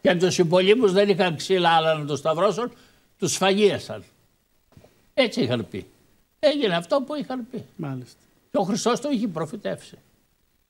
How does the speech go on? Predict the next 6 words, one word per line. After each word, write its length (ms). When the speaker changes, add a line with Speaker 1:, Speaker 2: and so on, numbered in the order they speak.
Speaker 2:
Είχε 260
προφητεύσει 760
αυτό 180
το 120
πράγμα; 520
Speaker 1:
Βεβαίως. 480